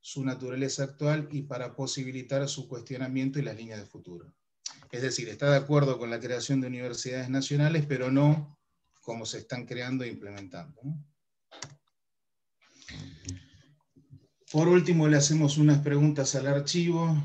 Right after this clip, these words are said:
a los materiales, a los datos y a las pruebas, si es, si ese abrazo definitivo, si ese abrazo al nacionalismo popular o al peronismo de Ciriliano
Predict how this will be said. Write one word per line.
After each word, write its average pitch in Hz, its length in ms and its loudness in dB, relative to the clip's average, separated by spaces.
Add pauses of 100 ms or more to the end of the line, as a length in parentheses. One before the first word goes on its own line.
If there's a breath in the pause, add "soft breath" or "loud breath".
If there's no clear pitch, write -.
a 123 100 -6
los 123 160 -6
materiales, 143 840 2
a 117 60 -6
los 120 180 -8
datos 143 360 -2
y 127 60 -8
a 120 40 -6
las 131 160 -6
pruebas, 160 440 0
si 147 180 2
es, 147 220 2
si 156 180 0
ese 151 200 0
abrazo 147 440 0
definitivo, 135 920 -6
si - 160 0
ese 143 180 0
abrazo 139 500 -2
al 117 120 -10
nacionalismo 120 680 -10
popular 123 400 -10
o 117 120 -8
al 113 140 -10
peronismo 120 600 -12
de 113 80 -12
Ciriliano 143 840 -4